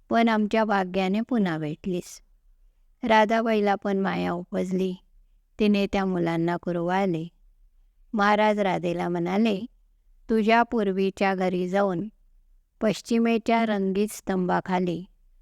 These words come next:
तुझ्या हातून पुरून ठेवलेली मोठी हंडी द्रव्याने भरलेली उकरून काढून तुझ्या हस्ते या तेल्याला दे. त्यात लोभ ठेवू नकोस, तर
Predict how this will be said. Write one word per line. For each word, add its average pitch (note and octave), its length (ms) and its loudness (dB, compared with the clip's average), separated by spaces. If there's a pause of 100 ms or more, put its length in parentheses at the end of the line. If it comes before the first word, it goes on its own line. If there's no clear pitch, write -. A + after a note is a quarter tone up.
(320)
तुझ्या G#3+ 320 2
हातून A3 560 0
पुरून F#3+ 360 0
ठेवलेली F#3 600 -2
मोठी F#3+ 480 -2
हंडी F#3 520 0 (680)
द्रव्याने G3+ 600 2
भरलेली E3+ 640 -4 (640)
उकरून A#3 560 2
काढून F3+ 520 0 (320)
तुझ्या G#3+ 360 2
हस्ते F3 540 -2 (120)
या G3 240 -2 (100)
तेल्याला E3+ 540 -2
दे. G3 220 0 (1500)
त्यात G3+ 240 6
लोभ F3+ 260 0 (120)
ठेवू F#3+ 200 0
नकोस, F#3 600 -4 (560)
तर A3 180 4